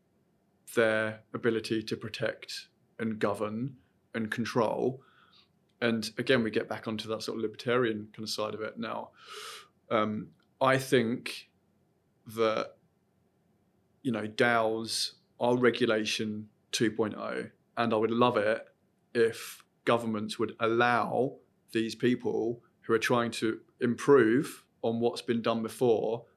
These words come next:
the time and space to create community regulation that can eventually be retrofitted and help those systems, you know, to, to move forwards.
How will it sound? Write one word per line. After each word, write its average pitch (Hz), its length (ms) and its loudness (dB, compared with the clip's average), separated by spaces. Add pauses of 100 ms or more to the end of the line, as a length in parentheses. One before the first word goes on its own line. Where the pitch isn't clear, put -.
(140)
the 117 80 -10
time 120 280 0
and 110 100 -4
space 120 720 -2 (240)
to 120 120 -4
create 117 580 2 (440)
community 117 840 0
regulation 113 880 -2 (240)
that - 240 0
can 117 160 -2
eventually 113 680 0
be 107 240 0
retrofitted 110 840 -2
and 107 140 -8
help 107 460 -4
those 110 300 -2
systems, 110 760 -6 (720)
you 117 120 -4
know, 123 220 -6 (420)
to, - 140 -10
to - 160 -4
move 107 220 -2
forwards. 120 480 0